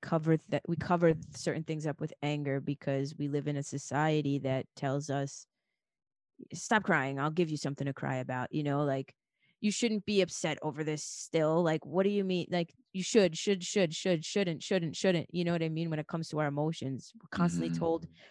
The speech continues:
Speaker 1: when to feel, how to feel. Um, so I would tell somebody, you know, anxiety to me stems from a fear of what's gonna happen in the future, fear
Speaker 2: Yeah.
Speaker 1: of un-, unknowns or whatever.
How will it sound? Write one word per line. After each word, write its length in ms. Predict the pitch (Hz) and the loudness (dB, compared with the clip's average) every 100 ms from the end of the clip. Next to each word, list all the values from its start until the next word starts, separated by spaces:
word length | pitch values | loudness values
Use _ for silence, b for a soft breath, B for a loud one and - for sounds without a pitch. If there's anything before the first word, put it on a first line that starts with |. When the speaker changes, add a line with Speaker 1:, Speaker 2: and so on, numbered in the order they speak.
| b _ | b _
Speaker 1:
when 340 | 156 175 190 | 0 2 2
to 120 | 196 | 2
feel, 480 | 180 - 190 185 185 | -2 0 4 6 6
how 280 | 170 156 156 | 4 4 4
to 80 | 165 | 2
feel. 580 | - 156 160 151 156 165 - _ _ _ _ _ _ _ - b b b _ _ | -2 -2 2 2 2 -2 -10 _ _ _ _ _ _ _ -20 b b b _ _
Um, 360 | 160 151 147 147 | 2 2 0 -4
so 200 | - 175 | -2 2
I 120 | 165 | 4
would 220 | 175 165 | 4 2
tell 200 | - 175 160 | 0 -2 0
somebody, 640 | 160 156 156 151 156 156 - _ _ _ _ _ _ _ _ _ _ _ b b b b b _ _ _ 165 | -2 0 2 4 2 0 -6 _ _ _ _ _ _ _ _ _ _ _ b b b b b _ _ _ -4
you 120 | 185 | 0
know, 260 | 165 151 - _ _ _ - | 2 0 -4 _ _ _ -2
anxiety 760 | 185 175 185 196 175 160 180 - _ | 0 4 6 6 4 2 0 -6 _
to 80 | - | -4
me 340 | 165 180 175 165 | 0 2 2 0
stems 400 | - 156 156 - | -2 -2 -2 -4
from 200 | - 151 | -2 -2
a 60 | |
fear 500 | - 175 156 143 151 - _ _ | -2 0 2 2 0 -8 _ _
of 240 | 151 147 - _ - | -2 -2 -6 _ 0
what's 180 | 160 | 2
gonna 140 | - 156 | 4 2
happen 240 | 151 147 | 2 0
in 60 | 147 | -4
the 80 | 139 | -4
future, 420 | - 143 - 135 | -4 -6 -2 -4
fear 260 | - 151 156 | -2 0 4
Speaker 2:
Yeah. 180 | 165 120 | 4 2
Speaker 1:
of 60 | |
un-, 140 | 147 147 - | 0 -6 -8
unknowns 760 | - 156 151 147 147 143 143 139 | -2 0 2 0 -2 -6 -6 -4
or 120 | 139 | -2
whatever. 460 | 143 147 139 139 | 2 2 2 -2